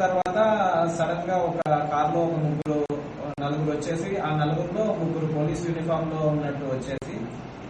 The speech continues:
ఇతని దగ్గర ఉన్న పది లక్షల రూపాయలు దౌర్జన్యంగా అంటే చంపేస్తామని చెప్పి ఆ విధంగా భయపడిచ్చేసి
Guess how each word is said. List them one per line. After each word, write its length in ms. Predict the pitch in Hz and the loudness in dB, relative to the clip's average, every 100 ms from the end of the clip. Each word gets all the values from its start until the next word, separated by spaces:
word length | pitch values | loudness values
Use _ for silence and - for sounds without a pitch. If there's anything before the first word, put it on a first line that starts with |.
| - | -10
ఇతని 220 | 147 170 165 | -4 0 2
దగ్గర 180 | 151 185 | 2 0
ఉన్న 120 | 170 165 | 0 0
పది 120 | 151 | 0
లక్షల 280 | 156 151 156 156 | 0 0 -2 -2
రూపాయలు 300 | 156 160 156 151 | 0 0 0 0
దౌర్జన్యంగా 580 | 143 139 160 156 156 151 147 | 0 0 -2 0 0 2 0
అంటే 160 | 147 151 | 0 -2
చంపేస్తామని 680 | 147 143 147 147 156 147 143 | -4 -2 -2 -2 -4 -4 -4
చెప్పి 220 | 143 147 135 | -4 -2 -2
ఆ 20 | 135 | -2
విధంగా 260 | 135 147 143 | -2 -6 -4
భయపడిచ్చేసి 680 | 131 135 147 - 143 139 - | -4 -4 -6 -6 -6 -6 -4